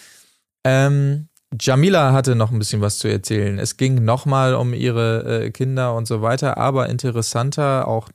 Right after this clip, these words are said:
doch eine, äh, Geschichte von ihrer, äh, Vergangenheit in der D D R. Ähm, ja, da gab's tatsächlich anscheinend, äh, dramatische, ähm,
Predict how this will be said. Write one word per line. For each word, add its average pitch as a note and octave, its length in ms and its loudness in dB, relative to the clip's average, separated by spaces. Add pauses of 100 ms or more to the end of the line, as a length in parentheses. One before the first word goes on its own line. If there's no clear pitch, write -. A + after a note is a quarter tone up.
doch A#2 180 -4
eine, A2 340 -4
äh, G#2+ 100 -2
Geschichte G#2+ 680 -4 (600)
von G#2+ 280 0
ihrer, G#2+ 540 0
äh, G#2+ 280 0
Vergangenheit B2 880 -2
in C3 160 -2
der B2+ 140 2
D A2+ 160 0
D A#2 180 -2 (140)
R. C#3+ 400 0 (140)
Ähm, B2+ 800 -2 (520)
ja, D#3 160 4
da G#2 100 4
gab's A#2+ 240 0
tatsächlich B2 540 -4
anscheinend, B2+ 560 -4
äh, A#2+ 180 -2
dramatische, B2 1160 -2
ähm, A2+ 680 -2